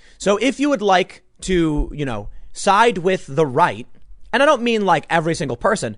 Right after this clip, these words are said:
you'll be at a party, you'll be enjoying food, and, you know, you'll do what you wanna do.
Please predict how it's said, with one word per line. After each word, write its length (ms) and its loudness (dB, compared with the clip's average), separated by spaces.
you'll 140 0
be 120 0
at 60 0
a 40 -2
party, 380 -4
you'll 140 0
be 120 -4
enjoying 460 -2
food, 500 -2
and, 540 -2
you 80 -6
know, 180 -8
you'll 140 -2
do 160 0
what 160 0
you 80 2
wanna 180 0
do. 240 -2